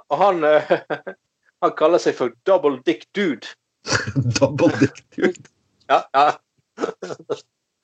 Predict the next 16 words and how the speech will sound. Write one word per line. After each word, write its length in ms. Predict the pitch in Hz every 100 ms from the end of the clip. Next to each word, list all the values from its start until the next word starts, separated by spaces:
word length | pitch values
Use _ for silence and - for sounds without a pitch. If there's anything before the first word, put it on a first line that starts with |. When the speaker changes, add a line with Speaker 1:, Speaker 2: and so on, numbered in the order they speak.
| - - -
Speaker 1:
Og 160 | - 165
han, 240 | 214 170 147 143 _ - _ _ _
han, 480 | - 139 160 180 160
eh, 240 | 143 139 147
har 320 | 147 151 147
da 160 | 151
selvfølgelig 400 | 131 135 156 131
skrevet 500 | - 151 139 139 120 -
flere 240 | 147 127
bøker 400 | 131 190 - 160
om 180 | 165 156
hvordan 260 | 165 147
det 80 | 160
er 240 | 147 135 139
å 140 | 135
ha, 180 | 123